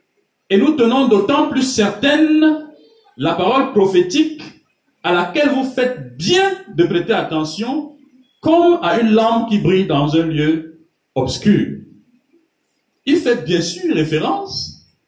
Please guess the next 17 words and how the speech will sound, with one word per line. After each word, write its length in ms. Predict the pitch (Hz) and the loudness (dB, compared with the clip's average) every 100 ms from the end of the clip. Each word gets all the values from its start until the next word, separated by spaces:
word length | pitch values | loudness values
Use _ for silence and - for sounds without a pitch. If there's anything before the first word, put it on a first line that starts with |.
| _ - | _ -8
à 100 | 240 | -6
la 80 | 180 | -4
prophétie 760 | 165 156 156 131 196 392 - - _ _ _ _ _ _ _ _ _ _ _ | -2 -2 -2 -4 -4 -6 -10 -20 _ _ _ _ _ _ _ _ _ _ _
des 200 | 123 180 | -4 -2
prophètes, 500 | 180 175 254 254 262 | 0 0 0 -2 -2
euh, 640 | 190 160 147 139 123 117 - _ _ _ | -2 0 0 -2 -4 -8 -14 _ _ _
administrateurs 960 | 180 175 180 156 - 165 - 320 349 320 | -10 -6 -4 -4 -4 -6 -4 -2 -2 -2
en 120 | 160 | -4
Israël 720 | 160 151 185 285 349 359 - _ _ | -2 -2 -2 -2 -4 -6 -12 _ _
qui 140 | 220 | -4
annonçaient 360 | 208 165 160 - | -2 0 0 2
la 80 | 170 | 0
venue 200 | 160 208 | 0 -2
du 120 | 175 | -4
Messie, 520 | 185 320 294 - - _ _ - | -6 -4 -6 -8 -18 _ _ -12
c'est-à-dire 560 | 175 151 156 170 156 | -8 -6 -4 -4 -4
Ésaïe, 680 | 139 135 143 254 320 349 - | -6 -4 -2 2 2 2 -4